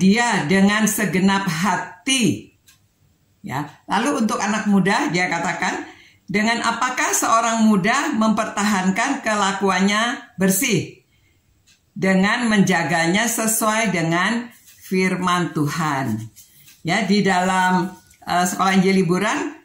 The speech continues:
ada ayat ini yang selalu dihafalkan dari ayat sebelas, ya, yang mengatakan demikian, "Dalam hatiku aku menyimpan janjimu, supaya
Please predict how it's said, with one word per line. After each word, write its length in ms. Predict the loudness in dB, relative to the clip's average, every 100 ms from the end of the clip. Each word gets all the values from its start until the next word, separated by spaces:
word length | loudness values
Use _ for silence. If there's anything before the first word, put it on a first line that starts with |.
| _ -6
ada 640 | -4 0 2 2 2 0 -2
ayat 400 | 0 0 0 0
ini 240 | -2 0
yang 160 | -2 -2
selalu 480 | -2 -2 2 2 2
dihafalkan 960 | 2 4 2 0 0 0 0 -2 -4 -4 -8 -12 -14 -16 _ _ -18 -18 -16 -4
dari 240 | -2 -2
ayat 400 | -2 0 -2 -2
sebelas, 560 | -2 0 2 0 -4 -8 _ _ _ -8
ya, 400 | -4 -2 -2 -6 -18 _ -6
yang 240 | -2 0
mengatakan 720 | 0 0 -2 -4 -2 -2 -2
demikian, 640 | 0 0 0 -2 0 -2 -6 -16 _ _
"Dalam 400 | -2 0 2 4
hatiku 560 | 2 2 -2 -4 -2 -2
aku 320 | -2 -4 -4
menyimpan 720 | 0 2 2 0 0 0 0
janjimu, 720 | 2 2 4 6 6 6 2 -6 _ _ _ _ _ _
supaya 560 | -6 -2 -2 -2 -2 -2